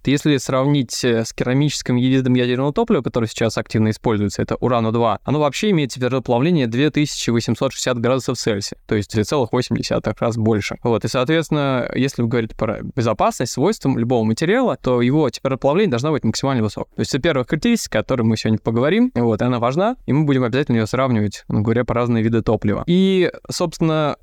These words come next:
как я и сказал, уран У два, первый лигирующий элемент — это кислород. Но на самом деле исторически, э, не использовали уран У два, потому что это достаточно,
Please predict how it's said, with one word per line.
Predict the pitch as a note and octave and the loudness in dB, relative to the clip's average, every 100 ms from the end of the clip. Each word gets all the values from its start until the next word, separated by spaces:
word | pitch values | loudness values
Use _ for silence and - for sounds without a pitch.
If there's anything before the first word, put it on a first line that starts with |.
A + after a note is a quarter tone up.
| - | -4
как | A#2 - | -2 0
я | |
и | B2 | -2
сказал, | - F#3 C4+ D4 | 0 0 0 0
уран | A#2+ A2+ | 0 0
У | B2+ | 2
два, | G3 D4 | 0 0
первый | - B2 A#2 | 0 0 2
лигирующий | A#2+ B2 D3 | 0 0 2
элемент — | E3 A#3 A3+ | 2 2 0
это | - E3 C3+ A2+ - | -2 0 0 -2 -2
кислород. | A#2 A2 G2 - | -2 0 -2 -2
Но | - F3 G#3 | -2 0 0
на | F3 | 0
самом | A3+ A#3+ | 0 2
деле | E3 C#3+ | 2 0
исторически, | - D#3+ G#3 - - C#3+ | 0 0 0 -4 -4 0
э, | C3 A#2+ A2+ G#2 - - | 2 2 0 -2 -6 -2
не | A#2+ | -2
использовали | B2+ - A#2+ G#2+ G#2+ G#2+ G#2+ G#2 - - | -2 0 0 2 2 2 0 -2 -6 -4
уран | A#2+ A2 A#2 | -2 0 0
У | |
два, | D3+ A3 C4+ - | 0 0 -2 -6
потому | - A#2+ A#2 | -6 0 0
что | A#2 | 0
это | A#2 A2+ | -2 -2
достаточно, | G#2+ A#2 A2 - A2+ | -2 -2 -4 -2 -4